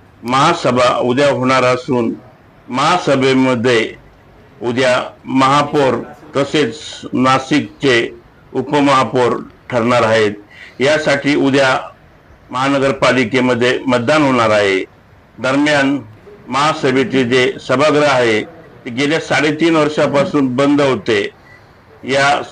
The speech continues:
प्र-, आणि नवीन महान-, महापौरांच्या प्रतीक्षेत होते.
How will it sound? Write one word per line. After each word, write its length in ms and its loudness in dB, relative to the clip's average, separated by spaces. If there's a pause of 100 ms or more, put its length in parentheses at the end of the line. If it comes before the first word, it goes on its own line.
(600)
प्र-, 80 0
आणि 360 4
नवीन 500 2
महान-, 580 0
महापौरांच्या 1080 0
प्रतीक्षेत 560 -2
होते. 520 0